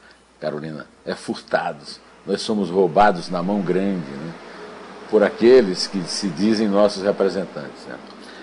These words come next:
Essa reportagem do Estadão de hoje mostra que os candidatos à presidência da Câmara, o Arthur Lira, do Progressistas de Alagoa, de Alagoas, que é o candidato do Jair Bolsonaro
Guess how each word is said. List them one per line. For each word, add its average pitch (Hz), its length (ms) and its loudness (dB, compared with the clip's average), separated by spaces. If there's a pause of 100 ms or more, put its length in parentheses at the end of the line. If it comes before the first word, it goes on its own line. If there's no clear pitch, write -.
(160)
Essa 101 280 -2
reportagem 101 480 2
do 90 80 -8
Estadão 90 420 -2
de 113 120 2
hoje 113 340 6
mostra 104 520 2 (500)
que 113 80 -4
os - 140 -2
candidatos 123 500 6
à 110 80 4
presidência 90 500 -4
da 123 140 0
Câmara, 123 360 2
o - 20 8
Arthur 143 260 4
Lira, 131 360 2 (540)
do 101 180 -6
Progressistas 95 800 -2
de 87 80 -2
Alagoa, 90 720 2 (640)
de 90 160 -2
Alagoas, 92 580 2
que 110 200 2
é 104 100 10
o 101 80 6
candidato 90 720 0
do 80 240 -8
Jair 82 280 -4
Bolsonaro 87 1000 -2